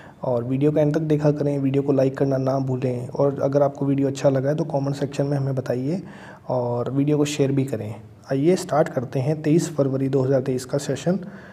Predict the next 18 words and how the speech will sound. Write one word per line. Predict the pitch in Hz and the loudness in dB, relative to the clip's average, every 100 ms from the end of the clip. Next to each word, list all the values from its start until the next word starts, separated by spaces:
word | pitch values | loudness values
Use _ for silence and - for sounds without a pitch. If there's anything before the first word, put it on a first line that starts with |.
| - - - - - - - | -20 -20 -20 -20 -20 -2 4
पहला | 147 | 6
question | 170 160 170 147 | 6 4 4 2
लेंगे, | 127 147 | 2 2
राष्ट्रीय | 151 131 139 - 190 202 | 2 4 2 2 4 6
महिला | 180 139 147 | 6 6 6
आयोग | 165 139 143 151 | 8 8 8 6
की | 156 | 4
स्थापना | 156 - 127 151 151 | 2 2 0 2 4
कब | 151 151 | 4 4
की | 147 139 | 4 4
गई | 127 | 4
थी? | 123 131 | 4 0
तो | 127 139 | 0 2
ये | 147 | 4
है | 151 | 6
नाइनटीन | 160 139 139 156 156 | 4 2 2 2 2
नाइंटी | 135 131 135 | 4 2 0
टू। | 123 | -2